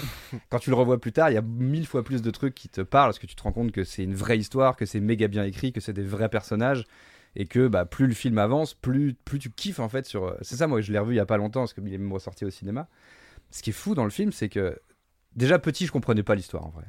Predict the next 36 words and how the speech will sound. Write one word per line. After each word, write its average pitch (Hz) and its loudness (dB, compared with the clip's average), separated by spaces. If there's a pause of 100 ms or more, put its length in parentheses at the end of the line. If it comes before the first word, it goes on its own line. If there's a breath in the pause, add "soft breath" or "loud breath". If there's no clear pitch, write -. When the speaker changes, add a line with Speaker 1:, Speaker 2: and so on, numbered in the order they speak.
(180)
Speaker 2:
parce - -16
que 110 -4
l'histoire 139 0
elle 113 4
est 104 -2
quand 98 0
même 110 -4
Speaker 1:
Elle 127 2
est - 6
Speaker 2:
un 117 4
Speaker 1:
un 117 0
Speaker 2:
peu, 170 2
Speaker 1:
peu 170 8
à - 8
l'envers, 139 6
Speaker 2:
elle 104 0
Speaker 1:
ouais. 117 6
Speaker 2:
est 110 4
un 131 4
peu 175 4
Speaker 1:
Tarabiscotée, 139 4
je 95 -4
dirais 101 2
Speaker 2:
pour 95 4
Speaker 1:
même. 92 -2
Speaker 2:
ceux 143 4
qui 123 -4
n'ont 113 2
pas 117 8
vu, 160 2
c'est - -2
quand 127 2
même, 147 2
même 127 2
là, 139 4
je, 104 -2